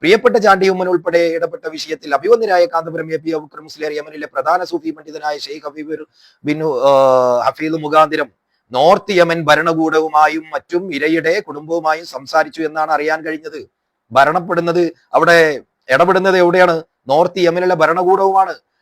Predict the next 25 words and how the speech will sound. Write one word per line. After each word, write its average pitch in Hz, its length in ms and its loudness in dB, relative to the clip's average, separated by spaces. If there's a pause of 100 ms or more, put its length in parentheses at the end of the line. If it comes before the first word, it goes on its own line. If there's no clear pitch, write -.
(100)
അവിടുത്തെ 175 300 0
സുപ്രീം 190 400 0
കോടതിയിലെ 185 320 0
ചീഫ് 156 280 -6
ജസ്റ്റിസ്, 185 420 -6
അതുപോലെ 185 560 0
നയതന്ത്ര 175 520 -6
മേഖലയിലുള്ള 190 500 -6
ആളുകളുമായി 175 840 -2 (420)
നമ്മുടെ 175 560 2
കേന്ദ്ര 160 220 -2
സർക്കാരിന്റെ 180 680 -2
ഡിപ്ലോമാറ്റിക് 202 680 -2
ചാനലിലൂടെ 180 420 0
അല്ലാതെ 165 640 2 (300)
ലോകപ്രസിദ്ധനായ, 202 1040 4
ഇന്ന് 147 280 -4
ലോക 170 220 0
മുസ്ലിങ്ങളിൽ 180 720 -2
ഏറ്റവും 190 440 -4
ഒന്നാമത്തെ 185 540 -2
ലോകപ്രസിദ്ധനായ 175 720 -4
മുസ്ലിം 180 300 -14
പണ്ഡിതൻ 190 340 -4
ആര് 190 300 4